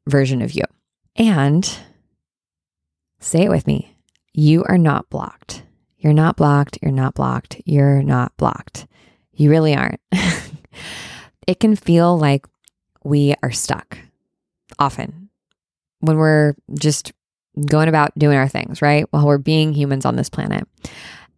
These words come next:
And I think when we feel that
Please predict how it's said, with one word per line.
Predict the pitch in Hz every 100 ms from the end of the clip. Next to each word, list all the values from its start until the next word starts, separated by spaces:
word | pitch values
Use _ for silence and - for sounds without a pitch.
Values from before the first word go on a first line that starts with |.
| _ _
And | 165 175
I |
think | 165 196 208 - _ _ _ _ _ _ _ _ -
when | 165 170
we | 196
feel | 190 151 143
that | 135 131